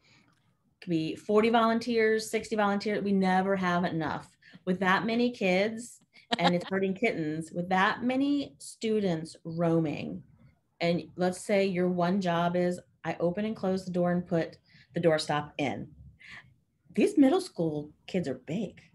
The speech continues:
Speaker 1: They're
Speaker 2: <laughs>
Speaker 1: bigger than you, and they are coming at you in mass. And so it's important to stick to your job. Anybody can register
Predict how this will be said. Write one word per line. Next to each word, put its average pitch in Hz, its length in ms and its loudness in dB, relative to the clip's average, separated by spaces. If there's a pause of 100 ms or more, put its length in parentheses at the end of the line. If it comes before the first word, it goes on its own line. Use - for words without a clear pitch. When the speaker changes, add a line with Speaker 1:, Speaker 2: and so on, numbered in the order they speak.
(340)
Speaker 1:
They're 156 180 -8
Speaker 2:
<laughs> - 60 -8
Speaker 1:
bigger 294 220 6
than 175 160 4
you, 127 320 -6 (480)
and 185 160 4
they 226 100 8
are 262 100 4
coming 233 320 2
at 196 120 0
you 175 100 0
in 156 180 -2
mass. 170 600 -4
And 170 140 0
so 165 580 4
it's 185 140 -4
important 208 400 0
to 185 40 -10
stick 190 240 -8
to 180 80 -6
your 165 80 -2
job. 147 460 -4 (580)
Anybody 233 480 4
can 220 200 -6
register 208 580 -2